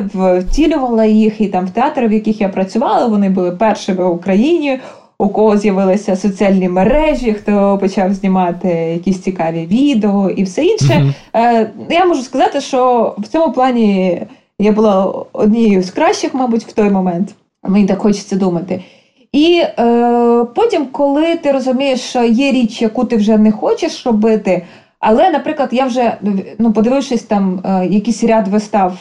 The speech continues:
Speaker 1: е, в державних театрах, я зрозуміла, що я хочу
Speaker 2: Мгм.
Speaker 1: робити. Але, е, в мене для цього нічого не було: абсолютно нічого. Ні команди, ні грошей, ні приміщення,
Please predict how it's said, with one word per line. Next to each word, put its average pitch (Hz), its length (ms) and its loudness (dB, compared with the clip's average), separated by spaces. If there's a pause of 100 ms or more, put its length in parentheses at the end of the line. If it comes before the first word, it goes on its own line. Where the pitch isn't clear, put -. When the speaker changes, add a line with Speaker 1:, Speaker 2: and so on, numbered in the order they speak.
Speaker 1:
е, 185 200 -2
в 180 100 -6
державних 208 440 0
театрах, 294 400 -2 (100)
я 220 160 0
зрозуміла, 240 540 0
що - 240 -4
я 226 100 2
хочу - 300 2
Speaker 2:
Мгм. 180 80 0
Speaker 1:
робити. 180 460 -6 (600)
Але, 285 280 2
е, 185 220 0 (800)
в 196 80 -2
мене 330 200 2
для 269 140 -2
цього 262 240 0
нічого 214 420 2
не 214 100 4
було: 180 320 -4
абсолютно 214 480 0
нічого. - 380 -6
Ні 226 200 0
команди, 302 580 -2
ні 214 160 2
грошей, 220 540 0
ні 196 160 2
приміщення, 233 1000 -2